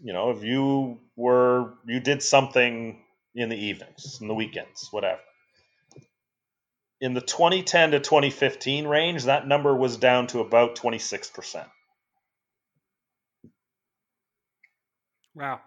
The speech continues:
Speaker 2: <laughs> It's a
Speaker 1: Yeah.
Speaker 2: big drop. Yeah.
Speaker 1: We have just lost a lot of people who want to do stuff that's the problem, is what curling is facing. That's the problem that the tour is facing. That's the problem that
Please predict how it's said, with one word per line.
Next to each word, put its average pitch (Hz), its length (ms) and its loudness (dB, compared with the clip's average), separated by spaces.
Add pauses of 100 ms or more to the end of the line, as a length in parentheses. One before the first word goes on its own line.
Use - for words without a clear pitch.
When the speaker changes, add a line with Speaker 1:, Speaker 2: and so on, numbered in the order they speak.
(120)
Speaker 2:
<laughs> 143 60 -14 (320)
It's - 100 -10
a - 60 0
Speaker 1:
Yeah. - 160 4
Speaker 2:
big 127 80 -12
drop. 143 380 -2 (880)
Yeah. 127 160 -12 (140)
Speaker 1:
We 127 320 -2
have 190 180 2
just 151 240 0
lost 117 760 4
a 113 40 -2
lot 104 400 4
of - 160 -2
people 123 460 -10
who 123 140 -10
want 107 420 2
to - 120 -12 (140)
do 180 160 -4
stuff - 640 -10 (1500)
that's 160 220 2
the - 80 -12
problem, 101 560 2
is 95 120 -16
what 98 300 -2
curling 160 340 2
is 160 120 -2
facing. 151 420 -2
That's 98 200 -6
the - 80 -16
problem 101 360 0
that 87 160 -8 (160)
the - 80 -20 (100)
tour 170 380 0
is 156 140 -6
facing. 156 580 -2 (560)
That's 104 280 4
the 98 60 -10
problem 104 680 2
that 87 680 2